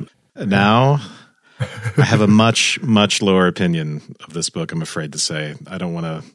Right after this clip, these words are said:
get us off track into that right now, but I will say this is a popularizing work, and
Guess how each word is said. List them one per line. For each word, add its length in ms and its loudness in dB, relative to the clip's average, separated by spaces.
get 140 2
us 120 2
off 140 2
track 280 4
into 180 6
that 120 4
right 160 2
now, 220 6
but 120 4
I 440 6
will 240 6
say 560 4
this 200 -2
is 120 -2
a 40 -2
popularizing 960 -2
work, 380 -6
and 760 -8